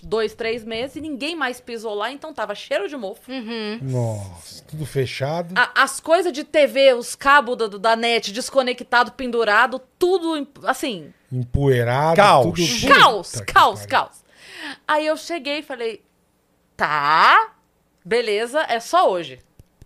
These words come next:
Speaker 1: Tá tudo bem, bora, bora, bora, bora, estamos aqui, bom humor, stand-up, <laughs> vamos lá."
Speaker 2: Humor.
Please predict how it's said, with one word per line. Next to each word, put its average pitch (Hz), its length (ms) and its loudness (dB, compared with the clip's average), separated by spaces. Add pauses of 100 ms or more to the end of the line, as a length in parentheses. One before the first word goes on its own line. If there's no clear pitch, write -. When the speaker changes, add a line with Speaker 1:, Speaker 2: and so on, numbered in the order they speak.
(380)
Speaker 1:
Tá 208 120 -6
tudo 277 180 -12
bem, 135 320 -10
bora, 160 320 -6
bora, 233 220 4
bora, 220 260 0
bora, 226 420 4
estamos 226 320 -8
aqui, 233 360 -8
bom 233 240 -4
humor, 233 380 0
stand-up, 233 720 2
<laughs> - 40 -20
vamos 269 320 4
lá." 196 220 4 (840)
Speaker 2:
Humor. 320 480 -2